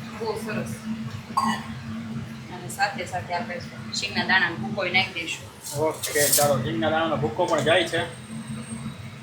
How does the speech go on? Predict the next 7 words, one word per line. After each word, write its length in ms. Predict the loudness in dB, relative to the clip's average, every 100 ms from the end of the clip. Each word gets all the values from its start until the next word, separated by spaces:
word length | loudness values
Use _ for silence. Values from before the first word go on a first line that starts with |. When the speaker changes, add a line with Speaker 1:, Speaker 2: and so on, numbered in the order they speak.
| -12 -12 -14 -14 -14 -2
Speaker 2:
જુઓ. 300 | 2 2 0 -4 -8 -8 -8 -10 -10 -10 -10 -10 -10 -10 -10 -12 -14 -14 -14 -12 -10 -8 -8 -8 0
જાય 180 | 4 4
છે 160 | 2 0
ને. 180 | 2 4 4 0 -8 -10 -10 -10 -4
હવે 140 | 4 8
આને 260 | 8 8
બસ 360 | 8 6 6